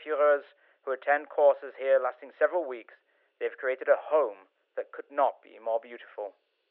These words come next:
An open staircase leads up to spacious hallways, from which you can access the large reception rooms. On the upper floor, there are also wide corridors and high, bright rooms, which are used as Thema rooms,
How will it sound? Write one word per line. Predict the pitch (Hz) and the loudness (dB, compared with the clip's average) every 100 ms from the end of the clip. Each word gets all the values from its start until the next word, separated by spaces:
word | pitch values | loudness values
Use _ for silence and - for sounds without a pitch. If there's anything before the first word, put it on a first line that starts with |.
| _ _ _ _ _ _ | _ _ _ _ _ _
An | - - | -12 -2
open | 147 147 160 - | -2 -2 -14 0
staircase | 151 139 151 139 | 4 4 2 -6
leads | - 139 135 | -8 -12 -10
up | - | -10
to | - - | -12 -4
spacious | 143 143 - 170 - | 2 2 0 -10 2
hallways, | 160 117 104 92 _ _ _ _ _ _ | 4 4 0 -6 _ _ _ _ _ _
from | 123 120 | -12 -10
which | 131 | -10
you | 151 | -12
can | 147 151 | -12 -10
access | 131 - 139 135 | -8 0 0 0
the | 143 | -2
large | 135 117 117 123 | 0 2 2 -2
reception | 135 123 - 110 | -6 -6 -6 -16
rooms. | 104 104 101 _ _ _ _ _ _ - | -20 -20 -20 _ _ _ _ _ _ -6
On | 139 | -4
the | - | 0
upper | 156 - - 160 | 0 0 -6 4
floor, | 151 151 143 | 6 8 8
there | 147 | 8
are | 151 147 | 8 8
also | 143 - 165 | 4 4 0
wide | 131 123 135 | 0 0 0
corridors | - - 165 156 123 117 107 107 | -4 -4 -2 0 2 2 0 -6
and | 110 | -18
high, | - - 123 123 123 | -16 -4 -2 -2 -6
bright | 120 123 123 - | -6 -2 -2 -4
rooms, | 131 113 104 101 _ _ _ _ _ _ - | -18 -16 -18 -20 _ _ _ _ _ _ -18
which | 123 135 | -2 4
are | 135 | 4
used | 131 131 131 131 | 2 -12 -12 -14
as | - - - | -18 -20 -18
Thema | 143 117 104 | -16 -14 -16
rooms, | 101 95 95 _ | -16 -20 -20 _